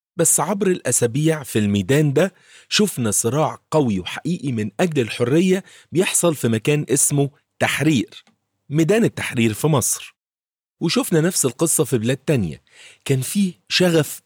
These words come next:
ما بينتهيش للحرية، وده غير البلاد في الوقت ده. ودي مش أول مرة، ده حصل سنة ألف تسعمية تسعة وتمانين في ساحة العالم القديم في رومانيا، المكان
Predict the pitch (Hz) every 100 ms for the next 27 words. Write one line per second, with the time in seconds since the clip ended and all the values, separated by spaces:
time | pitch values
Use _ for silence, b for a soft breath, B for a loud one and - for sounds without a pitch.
0 | - 131 113 120 123 131 123 139 185 -
1 | 123 110 - 120 131 95 76 - _ _
2 | _ 104 113 104 147 160 110 95 85 98
3 | 107 113 90 - - 113 98 - - 98
4 | - _ _ _ _ _ _ _ - 233
5 | 262 247 - 165 196 196 202 101 78 _
6 | _ _ 107 - 180 156 135 - 117 110
7 | - 165 131 113 - 107 123 127 107 147
8 | 113 101 95 101 131 170 170 B B B
9 | 135 127 190 165 - 107 95 156 139 101
10 | - 107 147 147 113 104 120 139 95 73
11 | b b b b 120 110 104 - 160 185